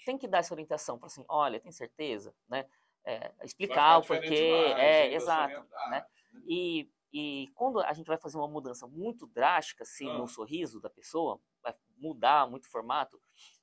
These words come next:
Speaker 1: que que a gente sempre, é, procura fazer? Fazer um projeto,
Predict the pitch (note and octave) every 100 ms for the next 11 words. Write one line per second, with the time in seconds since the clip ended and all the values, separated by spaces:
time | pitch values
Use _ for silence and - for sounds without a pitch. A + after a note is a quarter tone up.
0 | _ - F3+ F3+ F3 F3+ D#3+ E3+ D#3 _
1 | _ _ - C3 - D3+ D3 C#3 C3 A#2
2 | G#2 - _ _ _ _ F#3+ G3 - G#3+
3 | - A#3+ C#4 G3 A#3 -